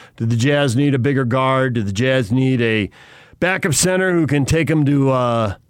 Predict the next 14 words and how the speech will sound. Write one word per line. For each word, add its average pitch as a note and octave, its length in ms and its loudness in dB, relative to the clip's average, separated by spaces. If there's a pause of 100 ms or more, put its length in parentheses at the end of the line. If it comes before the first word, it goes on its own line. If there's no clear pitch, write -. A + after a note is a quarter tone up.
(520)
take F#3 160 0
'em F#3+ 60 2
into G3+ 140 0
small F#3 340 2
ball B2 380 -2 (300)
when C#3 160 0
Rudy D#3+ 220 2
sits B2 260 0
down? G2+ 320 -4 (300)
And E3+ 640 0 (420)
what D#3+ 120 0
about D#3 340 0
a, C#3 280 2
uh, A#2 320 0